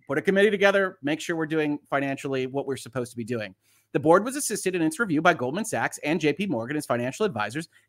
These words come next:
and Simpson Thacher as independent counsel. They're, they're doing the right thing.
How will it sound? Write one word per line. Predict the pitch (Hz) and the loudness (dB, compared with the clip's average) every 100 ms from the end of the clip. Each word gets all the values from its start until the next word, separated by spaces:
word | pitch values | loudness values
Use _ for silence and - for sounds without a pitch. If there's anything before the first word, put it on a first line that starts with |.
| - | 2
and | 294 294 | 4 4
Simpson | - 190 220 220 | 2 -2 -2 0
Thacher | 123 113 151 - | 0 0 -4 -2
as | 160 156 | -2 -2
independent | 131 117 113 120 139 | -6 -6 -6 -6 0
counsel. | 294 311 - _ _ | 0 -2 -10 _ _
They're, | 226 330 _ | -6 -6 _
they're | 392 | -4
doing | 415 427 | 0 2
the | |
right | 427 427 | 2 2
thing. | 233 | -2